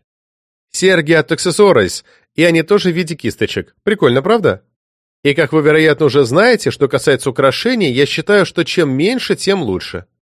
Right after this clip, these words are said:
Вот почему я, создавая этот образ, не надела бусы, поскольку на горловине –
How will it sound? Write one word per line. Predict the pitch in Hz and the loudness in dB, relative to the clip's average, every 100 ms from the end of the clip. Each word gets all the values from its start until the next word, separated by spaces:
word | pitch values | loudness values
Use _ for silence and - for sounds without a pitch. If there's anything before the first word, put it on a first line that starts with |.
| _ _ _ | _ _ _
Вот | 147 160 | -2 0
почему | 165 - 190 254 | -4 -4 0 2
я, | 185 | 2
создавая | - 123 156 151 143 | -2 -2 2 2 2
этот | 135 135 | 0 0
образ, | 240 226 175 - _ 143 | 0 2 0 -4 _ -2
не | 165 | 0
надела | 180 170 233 | 2 2 0
бусы, | 226 175 - - _ _ _ | 0 -2 -4 -10 _ _ _
поскольку | 123 - 147 135 | -4 0 0 0
на | 135 | 0
горловине – | 131 135 135 139 240 185 | 0 2 2 0 -2 -2